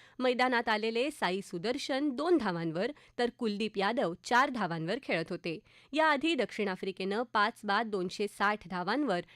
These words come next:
डाव घोषित केला होता, त्यामुळे आता सामना जिंकण्यासाठी भारतासमोर पाचशे एकोणपन्नास धावांचं आव्हान आहे. पहिल्या डावात दक्षिण आफ्रिकेनं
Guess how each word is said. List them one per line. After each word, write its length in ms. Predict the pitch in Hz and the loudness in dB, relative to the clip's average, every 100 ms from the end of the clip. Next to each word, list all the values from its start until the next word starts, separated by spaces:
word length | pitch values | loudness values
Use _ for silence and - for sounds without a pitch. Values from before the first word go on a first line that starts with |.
| - | -4
डाव 260 | 202 196 202 | 2 2 2
घोषित 260 | 190 - 175 | -2 -6 -8
केला 160 | - 170 | -6 -6
होता, 380 | 170 180 214 294 - - - | -6 -2 -2 -2 -8 -20 2
त्यामुळे 380 | 277 302 302 311 | 2 4 4 4
आता 300 | 285 - 202 | 2 0 -2
सामना 380 | 185 185 190 | -2 -2 -2
जिंकण्यासाठी 720 | 190 190 175 196 254 269 254 | -2 -4 -4 -4 -2 -4 -4
भारतासमोर 840 | 294 254 170 185 185 - 240 269 185 - - - | -4 -2 -2 -2 -4 -2 -2 -2 -2 -6 -18 0
पाचशे 360 | 220 214 - | 0 2 -2
एकोणपन्नास 800 | 294 208 - 240 254 247 254 311 | 0 0 0 0 2 0 2 0
धावांचं 460 | 240 190 170 156 285 | 0 -2 -2 -2 0
आव्हान 340 | 190 165 170 | 0 0 -2
आहे. 240 | 160 180 151 - _ - | -2 -4 -6 -10 _ -4
पहिल्या 300 | 269 294 311 | 0 2 2
डावात 320 | 311 269 277 | 2 0 -2
दक्षिण 380 | 254 185 - 202 | -2 -2 -2 -4
आफ्रिकेनं 520 | 180 190 185 190 190 | -2 -6 -4 -2 -2